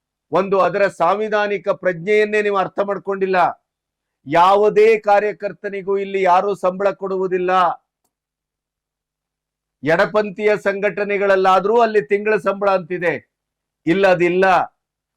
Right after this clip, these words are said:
ಮನೆ ಮನೆಗೆ ಹೋಗಿ ಉಳಿತಾರೆ, ಮನೆ ಮನೆಗೆ ಹೋಗಿ ಊಟ ಮಾಡ್ತಾರೆ. ಒಂದು ರೀತಿಯ ಭವತಿ ಭಿಕ್ಷಾಂದೇಹಿ ಅನ್ನುವಂತ ತಾತ್ವಿಕ ಹಿನ್ನೆಲೆ,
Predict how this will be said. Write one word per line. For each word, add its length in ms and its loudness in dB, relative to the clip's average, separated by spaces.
ಮನೆ 260 0
ಮನೆಗೆ 340 0
ಹೋಗಿ 180 0
ಉಳಿತಾರೆ, 440 0
ಮನೆ 160 -2
ಮನೆಗೆ 280 -2
ಹೋಗಿ 220 -2
ಊಟ 200 -4
ಮಾಡ್ತಾರೆ. 540 -2
ಒಂದು 240 -2
ರೀತಿಯ 300 -2
ಭವತಿ 420 -2
ಭಿಕ್ಷಾಂದೇಹಿ 800 -2
ಅನ್ನುವಂತ 440 -6
ತಾತ್ವಿಕ 480 -2
ಹಿನ್ನೆಲೆ, 560 -2